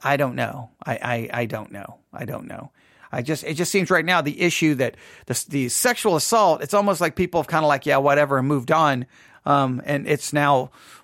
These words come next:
women pastors. It's women pastors. Remember, it was, what, a year ago, two years ago?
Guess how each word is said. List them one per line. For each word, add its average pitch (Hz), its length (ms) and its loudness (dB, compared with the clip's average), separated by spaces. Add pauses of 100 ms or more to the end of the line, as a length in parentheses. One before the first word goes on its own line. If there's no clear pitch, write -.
women 170 320 0
pastors. - 600 -4
It's 110 160 -12
women 131 260 -2
pastors. 113 460 -6
Remember, 190 300 2
it 175 180 -2
was, 151 140 -2
what, 131 180 0
a - 20 -4
year 170 280 2
ago, 185 280 2
two 190 140 -2
years 175 240 2
ago? 170 200 2